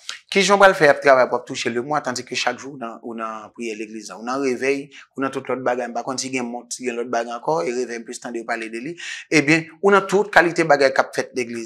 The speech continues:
Lan tout lasent jounen ou pa gen tan pou travay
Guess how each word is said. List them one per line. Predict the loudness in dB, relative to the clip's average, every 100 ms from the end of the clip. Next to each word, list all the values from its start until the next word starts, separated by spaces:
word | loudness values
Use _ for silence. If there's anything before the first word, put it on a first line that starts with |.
| -12
Lan | -16 -2
tout | 0 4
lasent | 4 4 -4
jounen | -6 -10 -12 _ _ -20 2
ou | 8
pa | 8
gen | 8
tan | 4 2
pou | -2 2
travay | 6 6 6 4 2 -2